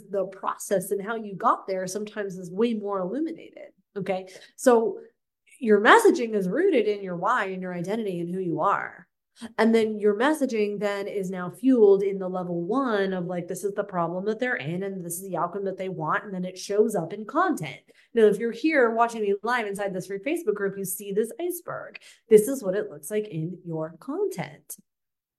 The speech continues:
Okay. So now one of the biggest mis-, misconceptions when it comes to putting content out is, like, just add a ton of value and then you're gonna grow audience, you're gonna grow customers and so on and so forth.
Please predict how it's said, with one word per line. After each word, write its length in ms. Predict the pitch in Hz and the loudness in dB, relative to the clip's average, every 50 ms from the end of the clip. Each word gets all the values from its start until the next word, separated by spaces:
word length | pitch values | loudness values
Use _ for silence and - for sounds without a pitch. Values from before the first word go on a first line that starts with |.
| _ _ _ _ - | _ _ _ _ -6
Okay. 380 | 190 180 196 190 190 196 196 - - - _ _ _ _ _ _ _ _ _ _ _ _ - | -4 -2 0 0 0 0 -2 -4 -12 -18 _ _ _ _ _ _ _ _ _ _ _ _ -4
So 360 | - - 226 214 214 208 208 - - - - - _ | 2 6 10 10 10 10 8 4 -2 -12 -18 -20 _
now 240 | - 226 254 294 320 | 0 4 4 6 6
one 140 | 294 254 240 | 6 6 6
of 80 | 220 208 | 6 4
the 80 | 220 | 4
biggest 340 | 196 208 196 196 196 196 - | 4 4 2 2 0 -4 -6
mis-, 200 | 185 180 175 - - | -8 -8 -10 -10 -6
misconceptions 880 | 208 196 202 196 196 - - 175 170 170 233 254 247 - 208 196 190 175 | -2 0 0 0 0 -4 -6 -6 -4 0 0 0 0 -2 -4 -4 -4 -4
when 140 | 180 185 180 | -4 -4 -4
it 120 | 180 - | -6 -6
comes 260 | - 196 208 202 - | -8 -8 -8 -8 -8
to 80 | 214 202 | -10 -10
putting 280 | - 202 196 190 185 | -10 -8 -6 -6 -6
content 440 | 175 - 175 180 175 156 170 170 165 - - | -6 -6 -6 -6 -6 -8 -10 -12 -8 -2 0
out 320 | 254 294 294 233 202 180 | 2 2 2 2 2 0
is, 160 | 165 185 175 | -2 -4 -4
like, 160 | 196 175 170 160 | -4 -6 -6 -6
just 180 | 208 208 - - | -6 -10 -6 -2
add 160 | 190 185 185 185 | -2 0 0 0
a 60 | 180 | -4
ton 180 | 180 180 175 | -6 -6 -8
of 100 | 180 170 | -8 -4
value 400 | 156 180 196 220 214 202 190 180 | -2 0 0 2 4 2 2 2
and 160 | 175 170 170 170 | 0 -2 -2 -2
then 240 | 165 165 170 170 165 - - - - - | -4 -4 -6 -8 -8 -12 -16 -18 -4 4
you're 160 | 185 196 185 170 | 6 6 8 6
gonna 160 | 170 170 165 | 6 0 -2
grow 260 | 151 175 170 165 - | -4 -4 -4 -4 0
audience, 480 | 165 190 226 240 220 196 185 185 180 156 | 4 6 6 8 8 6 2 0 -2 -6
you're 120 | 180 170 | -6 -6
gonna 200 | 170 175 170 170 | -6 -6 -6 -8
grow 380 | 165 175 175 170 170 170 170 165 - - - - _ - | -8 -8 -6 -6 -6 -6 -8 -10 -12 -18 -20 -20 _ 4
customers 640 | - 226 226 226 226 214 196 190 180 175 180 170 | 8 8 8 8 6 0 -2 0 -2 -2 -4 -4
and 200 | 170 175 170 170 | -4 -4 -6 -6
so 140 | 175 180 175 | -4 -4 -4
on 160 | 175 170 165 | -4 -4 -6
and 160 | 160 156 160 170 | -6 -8 -8 -4
so 200 | 208 247 294 294 | 0 0 0 0
forth. 460 | - - - - - - - 175 | 0 -4 -8 -8 -8 -10 -14 -18